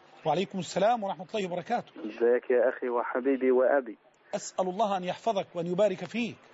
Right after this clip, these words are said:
Speaker 2: ربنا يبارك فيك يا سيدنا الشيخ محمد.
Speaker 1: جزاك الله خيراً ومتعك
Speaker 2: أسأل الله
Speaker 1: بالإيمان.
Speaker 2: عز وجل أن يزيدك علماً وأن يزيدك تواضعاً
Speaker 1: آمين.
Speaker 2: وأن يجعلك غصة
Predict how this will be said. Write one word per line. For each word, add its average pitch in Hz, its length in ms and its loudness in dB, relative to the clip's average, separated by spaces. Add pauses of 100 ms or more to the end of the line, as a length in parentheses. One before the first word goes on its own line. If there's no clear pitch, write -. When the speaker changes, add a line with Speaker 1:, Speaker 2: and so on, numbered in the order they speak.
(140)
Speaker 2:
ربنا 120 440 2
يبارك 120 320 2
فيك - 260 0
يا 117 220 2
سيدنا 117 580 0
الشيخ 123 300 -6
محمد. 113 440 -4 (120)
Speaker 1:
جزاك 160 380 -2
الله 180 260 -4
خيراً 202 300 0
ومتعك 180 240 0
Speaker 2:
أسأل 127 140 0
الله 123 220 2
Speaker 1:
بالإيمان. 123 180 -2
Speaker 2:
عز 120 80 0
وجل 127 420 4 (160)
أن 123 240 0
يزيدك 127 480 0
علماً 120 800 2 (380)
وأن 123 380 2
يزيدك 127 680 0
تواضعاً 131 640 2 (100)
Speaker 1:
آمين. 156 280 -6
Speaker 2:
وأن 139 220 2
يجعلك 131 680 0
غصة 143 800 0